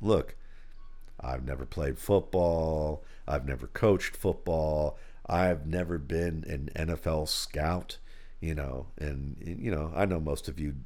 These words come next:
trust me because you've been following the show for a while, and I've been doing this for a while, and I have a track record.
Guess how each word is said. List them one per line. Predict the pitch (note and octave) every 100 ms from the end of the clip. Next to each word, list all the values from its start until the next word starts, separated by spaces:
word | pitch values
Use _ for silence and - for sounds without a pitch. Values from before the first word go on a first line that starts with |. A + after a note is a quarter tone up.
| - -
trust | - D2+ -
me | D#2+ D2
because | C#2 - D2 C#2+ C2 -
you've | D2 C#2 C2+ -
been | C#2+ B1 A#1+ -
following | - D2+ C#2 C2
the | B1
show | - D2
for | - C2+
a |
while, | C#2 E2 G2+
and | D2
I've | C#2
been | D#2
doing | B2+ G#2
this | D2 -
for | -
a | C#2
while, | C#2 C#2 - - - - - - -
and | C#2+
I | C#2
have | C#2+
a | C#2
track | - A2 G2
record. | C#2+ A#1+ - -